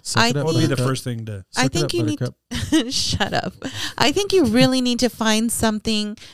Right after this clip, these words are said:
Speaker 2: that you enjoy. Like, simplest things.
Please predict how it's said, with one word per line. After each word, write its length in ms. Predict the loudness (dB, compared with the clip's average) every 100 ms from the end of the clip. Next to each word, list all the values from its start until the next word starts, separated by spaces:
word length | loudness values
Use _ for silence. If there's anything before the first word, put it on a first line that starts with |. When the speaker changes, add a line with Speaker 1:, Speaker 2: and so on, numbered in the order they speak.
| _
Speaker 2:
that 260 | 0 0 -2 -8
you 240 | -4 -2
enjoy. 480 | 0 0 0 0 -4 -12 -18 _ -2
Like, 280 | 0 0 -6 -6
simplest 760 | -6 0 0 0 -2 -2 -4 -4
things. 600 | -4 -4 -6 -10 -12